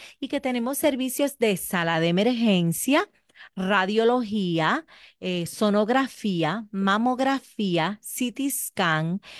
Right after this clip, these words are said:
M R I, densitometría ósea en ambas facilidades, y aquí en laboratorio clínico, certificados de salud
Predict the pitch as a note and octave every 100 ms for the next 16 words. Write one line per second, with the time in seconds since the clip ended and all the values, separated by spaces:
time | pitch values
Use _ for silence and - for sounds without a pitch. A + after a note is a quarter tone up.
0 | - _ A3 A3 A#3 B3 G#3 E3 E3 A3+
1 | B3+ G3 F#3+ F3+ G3 F#3 F3 E3+ E3 E3
2 | F3+ G3+ E3 D#3 - D4 G4 - _ _
3 | G3 F3+ D#3+ D#3 F3 - G#3 G#3 - B3+
4 | D4 G#3 F#3+ C#4+ F#4 - - - A3+ B3
5 | A#3+ A#3+ - C4 D4 D#4+ C#4 A3+ G#3 F#3+
6 | F#3 G3 E3+ F#3 F3 G3+ G#3 G#3 F3+ E3+
7 | G3+ F#4+ G4+ - B3+ A3 B3 G#3 A3 G3
8 | F#3+ A#3+ A#3+ B3+ - D4 A3+ G#3+